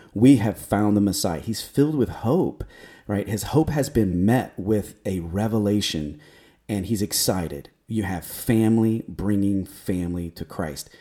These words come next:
We have encountered Christ in his own family setting,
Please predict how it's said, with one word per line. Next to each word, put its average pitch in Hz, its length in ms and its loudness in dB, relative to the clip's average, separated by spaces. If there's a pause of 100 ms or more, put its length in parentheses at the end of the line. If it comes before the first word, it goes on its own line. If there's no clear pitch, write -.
(540)
We 120 300 2
have 104 300 -2
encountered 113 760 -2
Christ 98 580 -6
in 95 180 -2
his 135 360 2
own 135 160 6
family 127 400 4
setting, 123 480 0